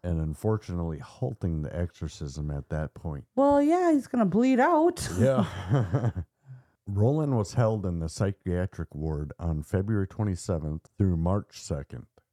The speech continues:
Speaker 1: There is no information whether they attempted another exorcism or any other treatments during this period of time. Both of my sources from the Saint Louis University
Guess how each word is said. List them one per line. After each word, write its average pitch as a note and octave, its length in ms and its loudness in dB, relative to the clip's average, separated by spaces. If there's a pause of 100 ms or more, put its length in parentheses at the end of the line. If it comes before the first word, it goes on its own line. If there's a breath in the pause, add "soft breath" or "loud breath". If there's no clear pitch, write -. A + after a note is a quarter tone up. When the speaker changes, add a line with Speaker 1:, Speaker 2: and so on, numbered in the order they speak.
(200)
Speaker 1:
There G#2 280 2
is F#2+ 160 -4
no C3+ 200 0
information G2+ 920 -2 (100)
whether F#2 360 2
they F2+ 220 0
attempted G2+ 500 -4
another F2 440 0
exorcism F#2+ 840 -2
or D#2+ 320 -4
any G2+ 260 2
other F#2 220 0
treatments E2 560 -4
during F2+ 360 -2
this D#2 180 -4
period F#2 480 -4
of C#2 140 -10
time. D2 520 -4 (380)
Both A2+ 240 2
of A2 60 2
my G2+ 180 2
sources F#2 500 -4
from E2+ 320 0
the D#2 340 0
Saint G#2 440 -4
Louis G2 400 -2
University F#2+ 920 -2